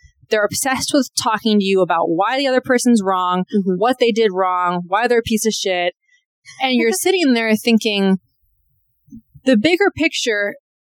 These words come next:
Speaker 1: here is, where is all this fighting gonna take you?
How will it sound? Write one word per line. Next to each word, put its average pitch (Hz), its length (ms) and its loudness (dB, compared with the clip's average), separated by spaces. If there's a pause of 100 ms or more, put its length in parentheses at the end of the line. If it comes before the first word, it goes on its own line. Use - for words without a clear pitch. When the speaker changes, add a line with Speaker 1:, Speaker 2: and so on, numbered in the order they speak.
(180)
Speaker 1:
here 190 480 -4 (760)
is, 196 580 0 (600)
where 240 200 0
is 277 100 0
all 247 140 0
this 208 180 0
fighting 208 300 0
gonna 180 160 -4
take 185 240 -6
you? - 140 -10